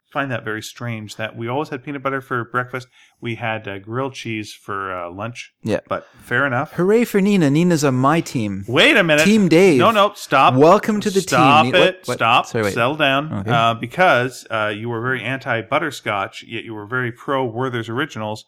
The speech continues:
Speaker 2: Yeah.
Speaker 1: And Nina claims, "Hey, Werther's Originals taste extremely," and she put that in caps.
Speaker 2: Mm.
Speaker 1: She locked her caps
Speaker 2: Yep.
Speaker 1: over this, uh, butterscotchy.
Speaker 2: Oh. Well, maybe,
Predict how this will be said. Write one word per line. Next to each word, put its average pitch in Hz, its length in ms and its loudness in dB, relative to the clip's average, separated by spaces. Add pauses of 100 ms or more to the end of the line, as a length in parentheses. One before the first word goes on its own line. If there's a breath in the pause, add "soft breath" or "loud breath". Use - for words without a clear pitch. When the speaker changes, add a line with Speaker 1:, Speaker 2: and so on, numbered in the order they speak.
Speaker 2:
Yeah. 113 260 2
Speaker 1:
And 113 220 -6
Nina 127 220 -4
claims, 120 640 -8 (200)
"Hey, 123 240 -6
Werther's 110 400 -8
Originals 101 540 -10 (120)
taste - 300 -10
extremely," 127 840 -12
and 120 80 -20
she - 80 -18
put 135 120 -16
that 120 160 -8
in - 160 -20
caps. - 680 -10
Speaker 2:
Mm. 110 320 0
Speaker 1:
She 143 140 -8
locked 127 420 -2
her 120 100 -14
caps 123 460 -4
Speaker 2:
Yep. 107 180 0
Speaker 1:
over 98 100 -12
this, 92 240 -16 (380 loud breath)
uh, 104 200 -4
butterscotchy. 98 760 -10 (160)
Speaker 2:
Oh. 277 280 2 (520 loud breath)
Well, 185 100 4
maybe, 190 180 6